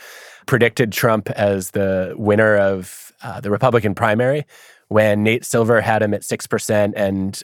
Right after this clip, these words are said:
most forecasters thought he was a joke. This was back in November twenty fifteen. And one of the things that Jean-Pierre does as arguably the world's most accurate election forecaster, he, he actually competes in tournaments to do this, is when he forms a tentative opinion,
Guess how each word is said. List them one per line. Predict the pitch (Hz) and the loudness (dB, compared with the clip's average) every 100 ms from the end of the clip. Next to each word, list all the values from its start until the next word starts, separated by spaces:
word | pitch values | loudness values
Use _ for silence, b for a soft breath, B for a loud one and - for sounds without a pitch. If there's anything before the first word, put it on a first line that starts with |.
| - | -4
most | 104 110 113 104 - | 2 4 2 0 -4
forecasters | 120 107 107 98 107 95 | 0 2 2 0 -2 -4
thought | 110 101 95 | -2 -2 -2
he | 107 | -4
was | 95 | -4
a | |
joke. | 90 104 95 - | 0 2 2 -2
This | - | -8
was | 101 | -2
back | 101 98 | -2 0
in | 98 95 B B B - | -2 -4 B B B 0
November | 110 117 120 110 92 | 2 4 4 2 -2
twenty | - - 110 110 107 | -10 -8 -4 -2 -2
fifteen. | 98 - 110 - 120 110 80 B B B B B B B B B | -4 -4 -4 -2 0 0 -2 B B B B B B B B B
And | 123 | 2
one | 120 135 | 4 4
of | |
the | 156 | 2
things | 147 131 | 2 2
that | 123 117 - | 0 0 -2
Jean-Pierre | 120 113 113 113 110 | 0 0 2 0 2
does | 107 101 92 | 2 0 -2
as | - 101 92 | -4 -4 -2
arguably | - 120 120 120 110 | 0 0 2 0 0
the | 101 | 0
world's | 98 107 113 101 - | 2 2 2 -2 -6
most | 120 117 - | 0 0 2
accurate | - 113 - 107 | 0 0 0 0
election | 98 101 143 | 0 0 -4
forecaster, | 110 107 101 92 - - 71 - - | -6 -6 -4 -6 -8 -10 -10 -12 -10
he, | - 101 - | -6 -4 0
he | |
actually | 107 - 104 | 0 2 0
competes | 95 107 - | 0 0 -2
in | 98 | 0
tournaments | 117 107 104 - | 2 2 0 -2
to | 95 | -4
do | 95 | -2
this, | 95 - B B B B B B - | -2 -6 B B B B B B 0
is | 113 110 110 | 4 4 2
when | 113 | 2
he | 127 | 2
forms | - 135 156 | 2 2 2
a | 131 | 0
tentative | 135 127 120 113 | 0 0 0 -2
opinion, | 101 107 113 160 | -2 -4 -4 -6